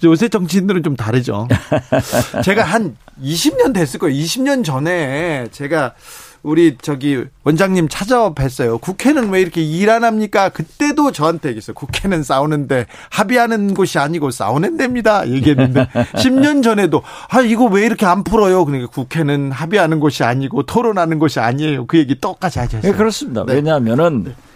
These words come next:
Speaker 2: 싸우면은 결국 국민들이 판단을 해줘요. 그래서 국회는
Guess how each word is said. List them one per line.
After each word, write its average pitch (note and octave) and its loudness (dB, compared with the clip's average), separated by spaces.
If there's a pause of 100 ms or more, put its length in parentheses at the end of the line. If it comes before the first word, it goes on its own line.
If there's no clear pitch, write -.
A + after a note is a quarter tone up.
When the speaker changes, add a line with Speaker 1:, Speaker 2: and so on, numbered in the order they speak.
Speaker 2:
싸우면은 E3+ 0 (760)
결국 D#3+ 0 (140)
국민들이 F3 0
판단을 C#3+ -6
해줘요. E2+ -6 (800)
그래서 C3 0
국회는 B2+ -4